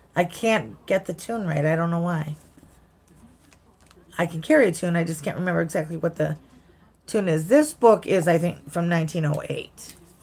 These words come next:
I'm pretty sure that this one is, uh, that I'm about to show you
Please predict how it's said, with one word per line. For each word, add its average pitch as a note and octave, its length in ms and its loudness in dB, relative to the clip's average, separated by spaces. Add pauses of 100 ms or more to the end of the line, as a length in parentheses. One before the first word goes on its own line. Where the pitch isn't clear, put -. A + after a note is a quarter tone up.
(840)
I'm D#3 80 -6
pretty E3 220 -4
sure D3+ 220 -4
that C#3+ 100 -6 (240)
this D#3 220 -6
one C#3+ 140 -6
is, - 280 -12
uh, - 320 -10 (1300)
that E3+ 140 2
I'm D#3 60 2
about D3 240 0
to - 60 -18
show - 200 -4
you - 320 -10